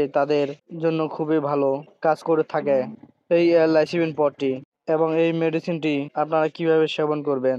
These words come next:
কোন কোন রোগের ক্ষেত্রে কিভাবে, কতটুকু খাবেন তা সম্পর্কে জেনে নেওয়া যাক। যারা ক্ষুধা বাড়াতে চান, অর্থাৎ যাদের খাওয়ার রুচি নাই, তারা এই লাইসিভিন পদটি প্রতিদিন একটি করে দুপুরবেলা সেবন করবেন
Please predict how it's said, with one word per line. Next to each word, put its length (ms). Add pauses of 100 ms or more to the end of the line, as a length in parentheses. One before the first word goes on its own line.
কোন 180
কোন 160
রোগের 260
ক্ষেত্রে 460
কিভাবে, 480 (360)
কতটুকু 500
খাবেন 380 (340)
তা 160
সম্পর্কে 540 (300)
জেনে 220
নেওয়া 220
যাক। 220 (380)
যারা 240
ক্ষুধা 300
বাড়াতে 400
চান, 260 (360)
অর্থাৎ 260
যাদের 260
খাওয়ার 280
রুচি 240
নাই, 200 (440)
তারা 240
এই 140
লাইসিভিন 460
পদটি 340 (420)
প্রতিদিন 460
একটি 260
করে 180
দুপুরবেলা 480
সেবন 340
করবেন 360